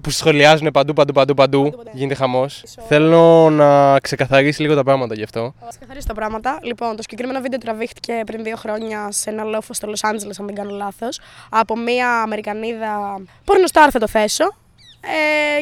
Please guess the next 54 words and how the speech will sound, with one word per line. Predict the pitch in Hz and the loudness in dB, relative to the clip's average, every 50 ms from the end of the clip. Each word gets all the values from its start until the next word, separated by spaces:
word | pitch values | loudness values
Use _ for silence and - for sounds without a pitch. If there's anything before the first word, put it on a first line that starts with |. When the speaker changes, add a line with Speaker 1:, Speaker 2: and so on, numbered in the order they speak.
| 262 - | -6 -8
Speaker 2:
και | _ - - 320 311 311 311 247 | _ -4 -2 0 0 0 0 -4
προφανώς | 302 - - 311 339 349 - | -6 -6 -6 -6 -6 -4 -4
αλλοιώθηκε | 330 294 285 294 302 302 320 247 262 | -2 -2 0 0 -2 -2 -4 -6 -6
η | 247 | -6
ανάλυση | 233 240 226 233 220 | -4 -4 -6 -8 -8
στο | 202 - 208 | -8 -10 -8
βίντεο, | 214 294 302 370 | -6 -6 -6 -6
ξεκίνησε | - - 254 - 294 285 285 262 277 | -6 -6 -8 -8 -8 -8 -8 -8 -8
να | 269 247 | -8 -8
μου | 240 | -8
το | 233 254 | -8 -10
στέλνει | - - 247 254 254 247 | -8 -8 -6 -6 -6 -6
ένα | 240 240 - | -8 -8 -10
fake | - 247 - - | -10 -12 -10 -10
προφίλ, | 226 214 - - 240 226 226 226 208 | -12 -12 -10 -10 -10 -10 -8 -10 -8
ε, | - 214 214 214 214 214 208 208 - _ - - - - - | -8 -6 -6 -6 -6 -6 -8 -10 -12 _ -20 -20 -20 -14 -12
το | 247 | -8
περσινό | 214 240 220 - 254 240 | -6 -6 -6 -4 -6 -4
καλοκαίρι. | 233 247 233 214 - - 226 226 247 294 466 - _ _ _ _ _ _ _ _ _ _ _ _ - | -4 -4 -4 -4 -6 -6 -4 -2 0 0 -2 -2 _ _ _ _ _ _ _ _ _ _ _ _ -6
Εντάξει, | 285 285 - | -6 -4 -2
τα | 311 | -2
έπαθα | 320 302 - 269 | -2 -2 -2 -2
λίγο | 233 220 208 208 214 | -2 -2 -2 -2 -2
όλα, | 214 214 214 214 | -2 -2 -2 -4
η | 214 | -6
αλήθεια | 214 214 208 - - 214 | -8 -8 -10 -10 -10 -8
είναι, | 240 320 403 392 | -8 -6 -6 -4
αλλά | 359 339 339 339 330 330 330 320 _ _ | -4 -4 -4 -4 -4 -6 -8 -8 _ _
ήξερε | - 392 294 - - 269 | -8 -8 -6 -4 -6 -6
ότι | 233 220 | -6 -6
δεν | 226 226 | -8 -8
ήμουν | 226 220 214 | -8 -8 -10
εγώ, | 208 220 294 349 | -8 -6 -6 -6
γιατί | 294 302 285 - - 302 302 294 294 285 277 277 | -6 -6 -8 -8 -6 -6 -4 -4 -6 -6 -8 -8
ούτε | 277 - 269 | -8 -6 -6
σε | 254 247 | -6 -6
B | 226 | -6
M | 220 | -8
W | 233 233 | -6 -6
έχει | 226 226 220 - | -6 -6 -8 -10
συμβεί | - 214 214 208 | -12 -12 -12 -12
κάτι | - - - _ | -12 -14 -14 _
τέτοιο, | - - - - - - 403 403 415 - - - - - _ - | -6 -6 -6 -4 -4 -4 -6 -6 -8 -12 -18 -20 -20 -20 _ -4
ούτε | - 330 330 311 | -2 -2 -2 -2
τέτοιο | 233 277 - - 285 | -4 -6 -6 -4 0
χρώμα | 302 302 269 262 | 0 2 2 0
μαλλιού | 247 240 247 247 240 | 0 -2 -2 -2 -2
είχα, | 262 339 392 - - 349 339 339 349 349 330 330 330 320 _ _ - | -2 -4 -6 -4 -2 -2 -2 -2 -2 -6 -8 -10 -12 -14 _ _ -16
δυστυχώς | 240 262 254 - 277 - 302 277 269 262 - | -12 -12 -10 -10 -6 -2 0 0 0 0 -2
ή | 262 | -6
ευτυχώς | 247 - - 226 - 247 240 - | -8 -10 -8 -6 -4 -4 -4 -4
ούτε | 247 226 | -6 -8
τέτοιο | 226 220 - 226 214 | -8 -8 -8 -8 -4
σώμα. | - 302 320 330 339 | 0 0 0 0 0